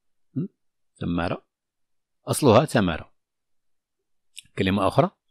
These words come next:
ومستعملة كثيرًا في الدارجة المغربية كنقولوا المش، القط، لو شا. لو شا، on, on lui dit, on, on, on l'appelle المش. نقول للقط المش.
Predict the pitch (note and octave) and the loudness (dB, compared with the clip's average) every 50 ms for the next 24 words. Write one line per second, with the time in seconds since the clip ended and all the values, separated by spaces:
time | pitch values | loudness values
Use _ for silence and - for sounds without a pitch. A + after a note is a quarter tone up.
0 | _ - F2+ F2+ - - G#2+ G#2 G2+ G2 F#2+ - F#2+ - - B2 G#2+ C3+ G3 - | _ -8 -8 -4 0 2 2 4 4 2 2 0 0 2 4 4 4 4 2 -2
1 | _ _ _ _ _ _ _ _ _ _ _ _ _ _ _ _ _ _ _ _ | _ _ _ _ _ _ _ _ _ _ _ _ _ _ _ _ _ _ _ _
2 | _ _ _ _ - - - G#2 G2+ F#2 G#2 G2+ F#2 F#2 F#2 F#2 F2 G#2 C3 D#3 | _ _ _ _ -16 -4 2 2 4 4 4 2 2 2 2 2 2 2 0 0
3 | D3+ _ _ _ _ _ _ - - A2+ G#2 A#2 A#2+ A#2+ A#2 A#2+ B2 A#2 - - | 0 _ _ _ _ _ _ 0 2 6 6 8 8 8 8 6 6 4 4 0
4 | - - - _ _ _ - A2 G#2+ G#2 - - - G#2+ - - - - - _ | -4 -6 -10 _ _ _ -8 -4 -4 -2 0 2 2 2 2 0 -12 -12 -12 _
5 | - F#2 G#2 G2+ - - A#2 - - _ _ _ _ _ _ _ _ _ _ _ | -2 2 2 4 4 4 4 2 2 _ _ _ _ _ _ _ _ _ _ _
6 | _ - - _ _ _ _ _ _ - F#2+ F#2 - - C#3+ E3+ E3 D3 C3 A#2+ | _ -20 -20 _ _ _ _ _ _ -2 0 0 2 4 4 4 4 4 4 2
7 | B2 - A2 G#2+ G#2+ G#2 G#2 A2 A2 A#2+ D#3 D#3+ E3+ - - _ _ _ _ _ | 0 0 0 2 2 4 4 2 4 4 2 0 0 -2 -12 _ _ _ _ _
8 | _ _ - G#2 G2+ G2 F#2+ F2+ E2+ - G2 F2+ F2+ F2 F#2 F#2 F#2+ F#2+ F#2+ E2+ | _ _ -6 -4 -4 -4 -4 -6 -8 -10 -10 -10 -8 -6 -4 -4 -2 -4 -4 -6
9 | D#2 C#2 - - _ _ _ - - G2 G2 G#2 G2 - - D#3+ D3+ C3+ A2+ - | -8 -12 -16 -20 _ _ _ -6 -4 -2 0 0 0 2 2 2 2 0 -2 -6
10 | _ _ _ - - _ _ _ _ - A2 A2 B2 A#2+ - - - - - - | _ _ _ -20 -20 _ _ _ _ 0 2 4 4 4 4 4 2 0 -4 -12
11 | _ _ _ _ _ _ _ _ _ _ _ _ _ _ _ _ _ _ - F#2+ | _ _ _ _ _ _ _ _ _ _ _ _ _ _ _ _ _ _ -8 -4
12 | F2+ F#2 F2+ - - B2 A2+ G#2+ G#2+ G2+ G2+ G2 - - - - - - - G#2 | -2 -2 -2 2 4 4 4 4 4 4 2 0 0 -2 -4 -4 -4 -4 -2 2
13 | G2+ G#2+ A2 G2+ - - - - | 4 4 4 4 2 0 -2 -4